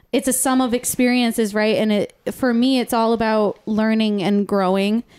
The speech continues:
in every role that I take, whether it's on stage or behind the scenes.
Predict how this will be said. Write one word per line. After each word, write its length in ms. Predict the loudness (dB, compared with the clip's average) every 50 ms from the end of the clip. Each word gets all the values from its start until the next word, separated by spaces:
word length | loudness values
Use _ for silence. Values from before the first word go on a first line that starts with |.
| -2
in 160 | -2 0 0 2
every 240 | 2 2 2 2
role 400 | 0 0 0 0 2 2 2 2
that 140 | 0 0 0 0
I 80 | 0
take, 400 | -2 -2 -2 0 0 0 0 0
whether 280 | -2 0 0 0 2 2
it's 380 | 2 0 0 -2 -4 -4 -4 -2 0
on 240 | 0 0 2 0 0
stage 480 | 0 0 0 2 2 2 2 0 -2
or 300 | -2 0 0 2 0 0
behind 480 | 0 -2 -6 -4 -2 -2 0 2 2 0
the 40 | 0
scenes. 600 | 0 0 2 2 2 2 2 2 2 0 -2